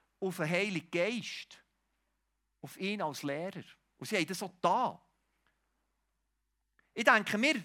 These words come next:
verlassen uns heute zum Teil viel zu viel auf unser Wissen und zu wenig auf den Heiligen Geist. Aber die ersten Christen waren dort anders gewesen. Und das ist auch gefährlich, wie wir manchmal leben.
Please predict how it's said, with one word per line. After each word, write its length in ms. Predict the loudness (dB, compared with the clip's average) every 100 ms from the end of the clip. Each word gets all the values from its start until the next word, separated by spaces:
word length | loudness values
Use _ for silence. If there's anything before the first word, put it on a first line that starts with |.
| -10
verlassen 400 | -12 -2 0 2
uns 140 | 0 2
heute 420 | 2 0 _ -16 -16 _ _
zum 180 | -10 -2
Teil 220 | 2 2
viel 240 | 0 -6
zu 100 | -6
viel 300 | -4 -4 -4 -10
auf 200 | -12 -10
unser 320 | -12 -10 -8
Wissen 440 | -6 -8 -12 -16 -20 _ _ _ _ _
und 120 | -18
zu 80 | -6
wenig 320 | -4 -4 -6
auf 120 | -10 -8
den 100 | -6
Heiligen 360 | -4 -6 -10
Geist. 520 | -12 -12 -14 -20 -20 _ _ _ _ _ _ _ _ _ _ _ _ _ _
Aber 140 | -10 -4
die 140 | 2
ersten 280 | 2 2 -4
Christen 360 | -4 -4 -4 -8
waren 140 | -4
dort 300 | -2 -2 -2
anders 400 | -4 -4 -8 -10
gewesen. 300 | -12 -10 -10
Und 80 | -8
das 120 | -6
ist 160 | -6 -2
auch 180 | 0 0
gefährlich, 520 | 2 2 4 0 -6
wie 140 | -8
wir 120 | -8 -6
manchmal 520 | -8 -8 -12 -10 -10
leben. 200 | -12